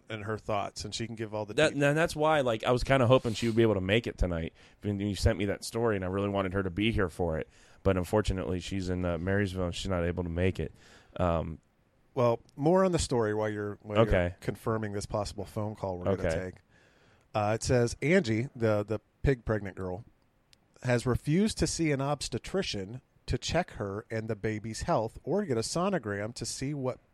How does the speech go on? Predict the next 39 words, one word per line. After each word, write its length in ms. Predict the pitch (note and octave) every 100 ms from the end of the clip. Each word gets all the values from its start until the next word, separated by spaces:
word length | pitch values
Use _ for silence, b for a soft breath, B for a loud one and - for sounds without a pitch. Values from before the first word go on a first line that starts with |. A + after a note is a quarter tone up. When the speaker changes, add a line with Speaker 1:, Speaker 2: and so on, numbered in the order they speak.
| -
Speaker 1:
the 100 | A2+
potential, 680 | - A2 - A#2+ - C3+ C3 b b b _ -
quote, 380 | - D#3+ C3 - - -
pig 320 | A3+ B3 B2+
baby 440 | A2+ G#2 G#2+ B2 B B -
might 360 | C3 C#3 C#3 B2+
look 220 | A#2 -
like." 360 | G2 F2 - - - - _ _ _ _ - b b b b
So 120 | -
now 180 | E3 G3+
she's 220 | A#3 D#3+
refusing 500 | A#2+ - B2+ B2 A2 G2+
to 100 | G#2
go 140 | G#2
get 140 | G2
a 40 | F#2
son-, 260 | - G#2 G2+
so 220 | - E3
it 120 | E3 -
sounds 260 | A3 A3
a 60 | D#3
little 140 | C3
Speaker 2:
So 240 | B2 B2+ A#2+
Speaker 1:
fishy. 180 | B2
Speaker 2:
this 220 | D3 D3+ F3
is 320 | D#3 D3 G#2 G#2+
the, 200 | B2 B2
so 240 | - B2
this 260 | A#2 C3+ C#3
is, 260 | D3 A2+ A2+
yeah, 320 | G#2+ F2+ E2+
she's 300 | - C3+ D#3
covering 520 | - D3+ C3+ C3 A#2+
up 160 | G#2 -
the 100 | G#2
fact 460 | - A2 G2 F#2+
that 180 | G2+ F#2
she 240 | - B2 A2+
actually 640 | A#2+ C3+ - C3 A2+ G#2